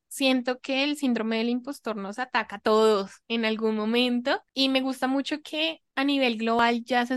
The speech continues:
está haciendo visible sin tabús, como sin tanta carga. Y yo quisiera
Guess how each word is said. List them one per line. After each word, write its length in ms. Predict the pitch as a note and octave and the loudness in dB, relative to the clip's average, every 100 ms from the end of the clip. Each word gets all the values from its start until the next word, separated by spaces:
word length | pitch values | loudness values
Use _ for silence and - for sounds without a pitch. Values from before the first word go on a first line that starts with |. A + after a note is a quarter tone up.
| B3 | -2
está 180 | A#3+ G#3+ | -2 -6
haciendo 340 | A3 A#3+ C4 | -2 0 2
visible 640 | C#4+ A#3+ B3 A#3 A3 A3 - _ _ _ _ | 0 -2 -2 -2 -2 -6 -10 _ _ _ _
sin 340 | - C4+ B3 | -2 2 2
tabús, 720 | A#3+ F#3+ G#3 A3 A#3+ A#3+ A#3+ - | 4 2 4 2 2 2 -2 -6
como 300 | - A3 G#3+ | -6 -4 -2
sin 220 | A3+ G#3+ | -4 -2
tanta 300 | G#3 G#3 G3+ | -4 -4 -8
carga. 600 | - B3 A#3+ A#3+ B3 D#4 _ _ _ _ _ _ _ | -2 2 2 0 -6 -10 _ _ _ _ _ _ _
Y 480 | A#3+ B3+ B3 A#3 - _ _ | -2 0 0 -2 -6 _ _
yo 180 | A#3 B3+ | -6 -6
quisiera 580 | B3+ A#3+ C4+ C4+ D4+ | -4 -2 0 0 -2